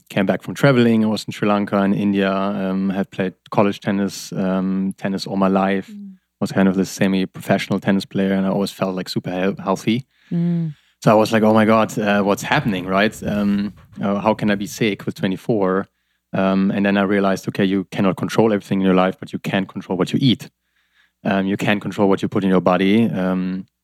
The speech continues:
Speaker 1: you can, uh, make a difference there, and, uh, a lot of prevention is done in what you eat.
Speaker 3: Mm.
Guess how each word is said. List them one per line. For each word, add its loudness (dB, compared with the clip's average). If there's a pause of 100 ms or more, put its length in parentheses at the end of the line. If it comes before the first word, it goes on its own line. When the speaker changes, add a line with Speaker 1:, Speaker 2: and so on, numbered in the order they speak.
Speaker 1:
you -14
can, 0 (100)
uh, 0
make -2
a -8
difference -4
there, 2
and, -4 (100)
uh, -4
a -4
lot 2
of -4 (220)
prevention -2
is -6
done -4
in -6
what 0
you -2
eat. 0
Speaker 3:
Mm. 0